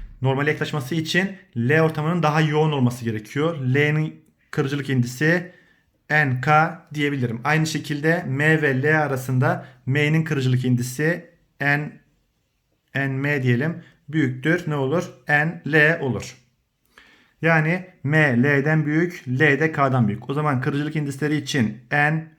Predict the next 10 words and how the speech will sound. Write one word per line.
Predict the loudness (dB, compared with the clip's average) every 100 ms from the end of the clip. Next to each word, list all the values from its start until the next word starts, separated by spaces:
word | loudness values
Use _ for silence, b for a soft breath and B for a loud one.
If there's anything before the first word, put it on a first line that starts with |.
| _ -8
M | -4 0 0 -2 -2
büyüktür, | -2 -2 -4 -4 -6 -4
N | -2 -2 -4 -4
L | 0 0 -2 -6
büyüktür, | -6 -6 -6 -6 -6 b b b _ -2
N | 0 0 -2
K | 2 2
ifadesini | 2 -2 -2 -2 -2 -6 -8 B B B B
kullanabilirim | -6 -2 0 0 0 0 0
ben. | -2 -10